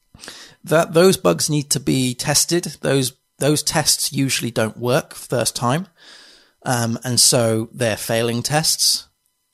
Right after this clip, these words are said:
You know, we have this concept called failing tests, T D D. So you've got to create a failing test first. C-, programming is all about failing.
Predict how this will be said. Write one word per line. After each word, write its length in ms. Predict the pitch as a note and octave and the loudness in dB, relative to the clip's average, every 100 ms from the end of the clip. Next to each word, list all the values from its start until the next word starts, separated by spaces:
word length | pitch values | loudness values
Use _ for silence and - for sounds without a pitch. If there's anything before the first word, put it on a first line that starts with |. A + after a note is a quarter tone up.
| - | -10
You 120 | B2 | -4
know, 140 | G#2+ | -2
we 120 | A2+ A#2 | -2 -2
have 220 | A#2+ - | -4 -2
this 160 | B2 | -2
concept 520 | - B2+ A#2+ - - - | 0 0 0 0 -4 -8
called 260 | C3 A#2+ | -6 -4
failing 420 | - C#3 C3+ B2+ | -2 0 0 0
tests, 480 | B2+ D#3 D3 - - | -2 -2 0 -2 -4
T 180 | - C#3 | -4 -4
D 140 | C3 | -4
D. 340 | B2+ C#3 F#3+ _ _ _ - _ | -2 -2 -2 _ _ _ -20 _
So 160 | - D3+ | -2 0
you've 300 | A#2+ B2 B2 | 0 -2 0
got 200 | C3+ - | 0 0
to 80 | C#3 | -4
create 400 | - C3 C3 - | -2 -2 0 -4
a 40 | |
failing 440 | - C#3 C#3 B2+ B2+ | -2 2 2 0 -2
test 360 | C#3+ C3 - | -2 -2 -4
first. 640 | - C#3+ E3 F3+ - - - - - - - _ - | -2 2 2 2 -4 -8 -18 -20 -20 -20 -20 _ -12
C-, 100 | - | -8
programming 540 | - B3+ B3+ A3 F#3 E3+ | 2 4 6 4 4 4
is 160 | D#3 | 6
all 160 | F#3+ G3 | 8 8
about 300 | D#3+ E3 E3 | 6 4 2
failing. 420 | - E3+ A2+ | 2 2 2